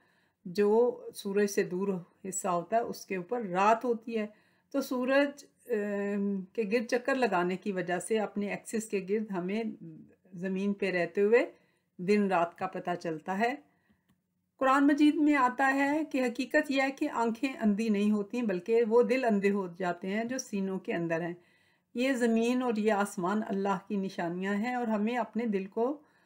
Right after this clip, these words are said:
अ, जो है वो आंखें देने के लिए कुरान को पढ़ना चाहिए तर्जुमे के साथ, ताकि हमें पता चले कि हमें सीधा रास्ता तभी नज़र आएगा जब हम कुरान को तर्जुमा पढ़ेंगे।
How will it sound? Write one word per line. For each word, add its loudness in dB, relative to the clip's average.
अ, 2
जो 0
है 4
वो 0
आंखें -2
देने -2
के -2
लिए -2
कुरान 0
को -8
पढ़ना -4
चाहिए -4
तर्जुमे -8
के -12
साथ, -4
ताकि -8
हमें 0
पता 0
चले -2
कि 0
हमें 2
सीधा 2
रास्ता 2
तभी 4
नज़र 2
आएगा 2
जब 2
हम -2
कुरान 0
को -2
तर्जुमा -8
पढ़ेंगे। -14